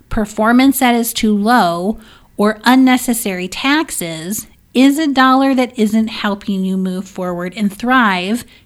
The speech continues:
for your financial future. So those things all go together, expenses, performance, and the taxation of your overall investment portfolio.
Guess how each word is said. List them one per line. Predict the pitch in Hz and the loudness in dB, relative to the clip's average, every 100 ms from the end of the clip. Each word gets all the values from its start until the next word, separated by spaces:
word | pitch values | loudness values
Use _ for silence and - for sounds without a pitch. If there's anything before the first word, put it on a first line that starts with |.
| _ | _
for | - 208 | -4 -2
your | 208 208 | -2 -4
financial | 208 214 202 180 202 - | -4 -4 -4 -6 -8 -8
future. | 202 226 226 220 - - - _ _ - - - - - _ | -8 -4 -4 -4 -8 -14 -20 _ _ -20 -20 -20 -20 -20 _
So | - 240 | -4 -2
those | 240 339 | 0 0
things | 392 381 269 | 0 0 2
all | 226 233 | 4 4
go | 220 208 | 2 0
together, | 214 208 233 233 185 | -2 -2 -2 -2 -4
expenses, | 214 - - 208 220 262 262 277 - | -8 -8 -4 0 0 0 0 -2 -6
performance, | - 240 226 214 202 202 202 240 - | -4 -4 -2 -4 -4 -2 -2 -2 -4
and | 220 208 | -2 -2
the | 202 | -4
taxation | 202 208 196 - 214 226 - 185 185 196 | -6 -6 -6 -4 -4 -2 -4 -6 -8 -2
of | 202 190 | -2 0
your | 196 | -4
overall | 190 190 185 185 180 180 | -4 -4 -4 -2 -2 -4
investment | 180 202 185 180 - 190 - | -4 -6 -4 -6 -6 -8 -8
portfolio. | - 190 - 247 214 170 - - | -8 -6 0 2 0 -4 -10 -14